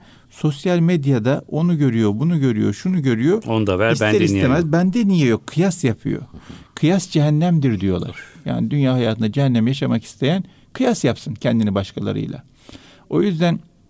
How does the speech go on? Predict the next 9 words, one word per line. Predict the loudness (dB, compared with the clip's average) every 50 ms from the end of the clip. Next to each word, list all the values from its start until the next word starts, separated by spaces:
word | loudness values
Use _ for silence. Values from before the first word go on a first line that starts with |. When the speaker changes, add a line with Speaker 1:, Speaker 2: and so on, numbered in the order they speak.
| _ _ _ _ _ _ _ -20 -14 -4 0
Speaker 1:
kıyas | 2 2 2 2 2 2
yapmaya | 0 0 2 2 2 2 4 2
başladıysak | 2 2 2 2 0 0 2 2 0 0 0 -4 -4 -4 -2 -2
başlayacağız, | -2 -2 -2 -4 -4 -4 -2 0 0 -2 -2 -2 -6
bir | -8
problem | -4 -2 -2 -2 0 0 0 0 0 2
var | 0 0 0 0 -2
diye | -2 -4 -4
düşüneceğiz. | -4 -10 -8 -6 -4 -2 -2 -2 -2 -4 -6 -10